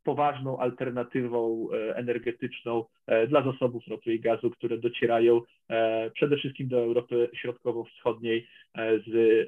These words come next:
Rosji. I tak naprawdę mniej więcej od połowy zeszłego roku wyraźnie widać, że Azerbejdżan bardzo, e, próbuje wykorzystywać tę swoją pozycję, e, prowadząc taką politykę, którą, e, w samym Baku określa się politykiem balansowania, wła-, polityką balansowania,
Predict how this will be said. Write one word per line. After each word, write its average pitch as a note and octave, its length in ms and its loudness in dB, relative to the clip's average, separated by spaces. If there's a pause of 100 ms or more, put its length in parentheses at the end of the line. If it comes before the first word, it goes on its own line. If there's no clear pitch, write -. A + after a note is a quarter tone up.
Rosji. C#3 560 0 (100)
I F3+ 120 4
tak F3 220 -2
naprawdę D#3+ 360 0
mniej C#3 240 2
więcej C#3 480 0
od A#2+ 140 -8
połowy A#2+ 380 -4
zeszłego A2+ 400 -8
roku A#2 260 -2
wyraźnie C3 480 4
widać, B2 300 -2
że A2+ 120 -2
Azerbejdżan A#2 600 0
bardzo, A#2+ 500 2 (260)
e, A#2 260 4
próbuje B2+ 480 0
wykorzystywać C#3+ 1040 -2
tę A2 300 -14
swoją A2+ 240 -2
pozycję, A2+ 680 -2 (340)
e, A#2+ 360 4
prowadząc D#3 500 -2
taką D3 280 -4
politykę, C#3 460 0
którą, C3 800 2
e, B2 140 4
w B2 60 -18
samym C#3 280 -4
Baku C3 240 -4
określa B2 360 -4
się C3 100 -12
politykiem A#2+ 580 -6
balansowania, A#2+ 680 2
wła-, A#2+ 440 0
polityką B2+ 380 -4
balansowania, B2 500 -2